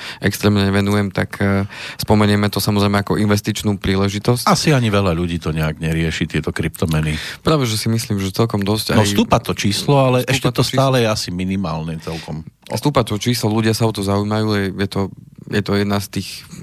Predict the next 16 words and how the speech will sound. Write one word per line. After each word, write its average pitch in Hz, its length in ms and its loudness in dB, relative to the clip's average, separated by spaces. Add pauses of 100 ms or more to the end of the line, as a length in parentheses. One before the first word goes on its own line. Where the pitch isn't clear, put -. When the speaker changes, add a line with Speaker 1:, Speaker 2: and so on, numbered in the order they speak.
(220)
Speaker 1:
novodobých 104 500 0
foriem, 104 400 2
ako 98 160 0
Speaker 2:
Niektorí 170 280 2
podľa 151 280 2
mňa 151 80 0
to 147 80 2
Speaker 1:
investovať 151 100 0
Speaker 2:
ale 139 140 2
Speaker 1:
peniaze. 135 100 0
Speaker 2:
riešia 135 280 0
iba 123 140 0
preto, 117 240 -2
aby 117 140 2
boli 113 180 0
zaujímaví. 87 800 -4